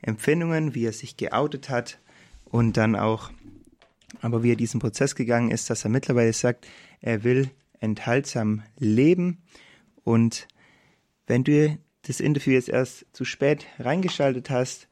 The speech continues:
dann ist es gar kein Problem, weil wie immer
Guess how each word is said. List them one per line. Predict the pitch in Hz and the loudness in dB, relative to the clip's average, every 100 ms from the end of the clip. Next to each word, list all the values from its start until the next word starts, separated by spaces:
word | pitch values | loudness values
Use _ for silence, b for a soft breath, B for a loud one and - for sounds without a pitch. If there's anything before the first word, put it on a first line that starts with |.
| b b b - | b b b -4
dann | 107 | 0
ist | 101 - | 0 -2
es | 104 | -2
gar | 110 | -2
kein | 110 110 | 0 0
Problem, | 104 110 127 131 - | 2 2 2 0 -2
weil | 120 139 143 147 | 0 2 0 -8
wie | 127 160 214 | -6 -2 0
immer | - 151 143 131 | 0 2 2 -2